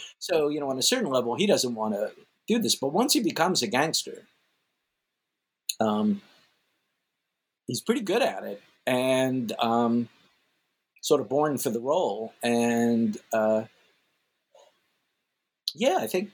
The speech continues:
you know, we, what is it about that changes besides just a rating system that allows the gangster to get away in the end? In the thirties, you had a production code, and that wasn't an option. It is an option, you know,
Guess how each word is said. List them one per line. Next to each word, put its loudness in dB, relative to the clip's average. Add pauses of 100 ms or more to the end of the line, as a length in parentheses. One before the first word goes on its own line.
you 0
know, 0 (120)
we, -6 (500)
what -2
is 0
it -2
about -2 (220)
that 2
changes 0 (640)
besides 0
just -4 (460)
a 0
rating 4
system 0
that 4
allows 2
the -4
gangster -2
to -2
get 0
away 2
in -12
the 2
end? 2 (280)
In -2
the 0
thirties, 2
you 2
had 2
a -4
production 0
code, 2
and -2 (600)
that 2
wasn't 0
an -2
option. 0 (300)
It -2
is 2
an 0
option, -2 (260)
you -8
know, 2